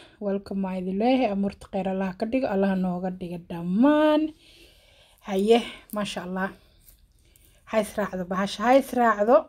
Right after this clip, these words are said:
Mhm. Maasha Allah, mar walba inta dhegeysato dhiirigelinta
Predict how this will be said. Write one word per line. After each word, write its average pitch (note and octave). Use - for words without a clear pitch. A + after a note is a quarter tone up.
Mhm. G#3
Maasha A3+
Allah, A3
mar C4
walba A#3
inta A#3
dhegeysato G3+
dhiirigelinta G3